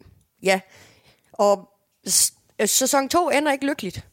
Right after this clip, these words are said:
og der er allerede en sæson tre annonceret, men jeg vil sige, at, øh, man skal elske bøgerne meget, eller elske fortællingen meget, for at blive ved med at følge med, fordi at det bliver meget af det samme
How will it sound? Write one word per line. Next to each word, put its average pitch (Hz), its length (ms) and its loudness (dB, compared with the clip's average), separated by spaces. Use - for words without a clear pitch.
og 190 380 -2
der 208 60 2
er 208 100 4
allerede 247 340 2
en 254 60 0
sæson 208 500 4
tre 262 340 0
annonceret, 180 680 -2
men 185 340 -4
jeg 208 140 2
vil 208 80 -2
sige, 247 300 0
at, 190 200 -2
øh, 175 120 -2
man 196 160 0
skal - 240 -4
elske 254 260 0
bøgerne 247 320 0
meget, 202 360 -2
eller 175 140 -2
elske - 220 -4
fortællingen 208 440 -4
meget, 196 260 -2
for 190 140 -2
at 170 80 -4
blive 170 140 -10
ved 202 80 -4
med 208 120 -2
at 185 60 -4
følge 170 260 -10
med, 220 140 0
fordi - 420 -10
at - 180 -12
det 185 100 -6
bliver 226 300 -2
meget 165 400 0
af - 80 -4
det 156 100 -10
samme 170 280 -4